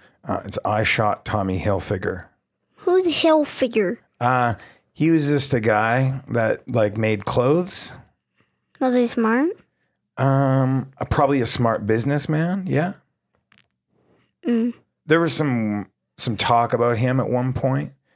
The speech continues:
Speaker 1: that wasn't very good talk.
Speaker 2: What was it?
Speaker 1: I can't, you know what, I can't even remember.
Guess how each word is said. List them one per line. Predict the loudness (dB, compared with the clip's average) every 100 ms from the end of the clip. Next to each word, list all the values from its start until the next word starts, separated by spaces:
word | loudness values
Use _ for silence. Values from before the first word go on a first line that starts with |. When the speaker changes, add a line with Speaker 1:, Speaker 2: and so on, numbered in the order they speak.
| _ _ _ -4
Speaker 1:
that | 0 0
wasn't | 0 -2
very | 0 0 0
good | 0 -2 0
talk. | 0 0 -2 -6
Speaker 2:
What | 0 2 4
was | 2 2
it? | 0 -2 0
Speaker 1:
I | 0
can't, | 0 -2 -4 -6
you | -8 -4
know |
what, | -4 -4
I | -6
can't | -6 -4
even | -4 -4
remember. | -4 -4 -4 -2 -2